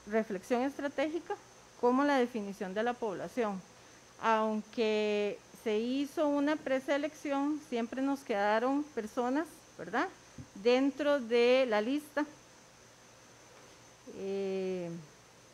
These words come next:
de emprendedores que en algún momento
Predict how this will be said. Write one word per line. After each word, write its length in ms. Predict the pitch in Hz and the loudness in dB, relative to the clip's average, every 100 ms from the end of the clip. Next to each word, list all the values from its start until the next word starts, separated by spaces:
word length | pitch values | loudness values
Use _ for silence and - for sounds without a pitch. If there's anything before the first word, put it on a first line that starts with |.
| - - | -20 -10
de 120 | 214 | -4
emprendedores 720 | 220 208 202 190 214 262 339 - | -4 -4 -4 0 2 2 0 -4
que 80 | 247 | -4
en 60 | 208 | -4
algún 280 | 208 233 | -2 0
momento 640 | 254 277 277 285 277 - | 0 2 2 2 0 0